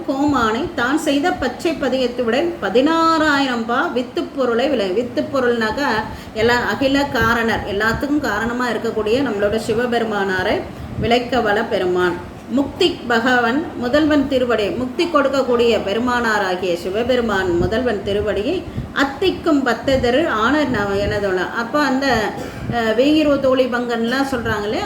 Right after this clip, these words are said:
அந்த பாடல்லாம், அ, ஆணையிட்டு பாடின பதிகம்னு சொல்றோம் இல்லைங்களா, அந்த மாதிரி அந்த, அந்த பெருமானாருக்கு ப-, பத்தி பாடும்போது நம்மளோட பக்திய பதுமா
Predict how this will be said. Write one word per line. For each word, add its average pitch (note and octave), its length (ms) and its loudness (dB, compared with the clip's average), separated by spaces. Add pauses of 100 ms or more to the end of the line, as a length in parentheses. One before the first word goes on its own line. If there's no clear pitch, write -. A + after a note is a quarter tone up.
அந்த A#3+ 220 -2
பாடல்லாம், A#3+ 540 2 (400)
அ, B3 80 -2 (500)
ஆணையிட்டு C4 520 2
பாடின G#3+ 300 -2
பதிகம்னு G3 480 -4
சொல்றோம் F3+ 280 -4
இல்லைங்களா, F#3+ 320 0 (260)
அந்த A3 160 -2
மாதிரி D4 420 0
அந்த, G3+ 420 0 (280)
அந்த F#3 340 -4 (220)
பெருமானாருக்கு C4 800 0 (140)
ப-, F#3+ 260 -2
பத்தி G3+ 220 -4
பாடும்போது A3 580 -2 (500)
நம்மளோட B3+ 420 2
பக்திய D#4+ 400 0
பதுமா A#3+ 420 0